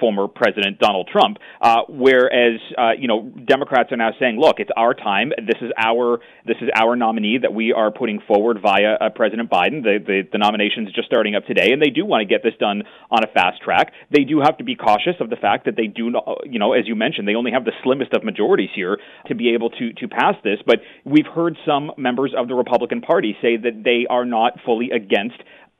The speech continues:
uh, Judge Ketanji Brown Jackson's, uh, background, her past, her abilities to move forward. So Democrats are relying on some form of potential, um, you know, camaraderie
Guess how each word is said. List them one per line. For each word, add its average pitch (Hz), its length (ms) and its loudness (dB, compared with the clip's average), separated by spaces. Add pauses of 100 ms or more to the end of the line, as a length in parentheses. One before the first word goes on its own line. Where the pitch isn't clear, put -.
(240)
uh, 113 140 4
Judge 117 340 0
Ketanji 120 340 -4
Brown 110 220 -2
Jackson's, 101 420 -2 (240)
uh, 95 220 2
background, 151 580 0
her 107 80 -6
past, 117 460 -4
her 123 160 0
abilities 113 500 0
to 120 60 -8
move 101 240 -2
forward. 117 360 2 (220)
So 143 220 4 (200)
Democrats 156 460 0
are 135 140 0
relying 123 520 -2
on 110 200 -4 (100)
some 143 380 -4
form 127 320 0
of 120 240 -6
potential, 127 760 -2 (260)
um, 98 340 2
you 131 100 -2
know, 104 80 0
camaraderie 117 600 0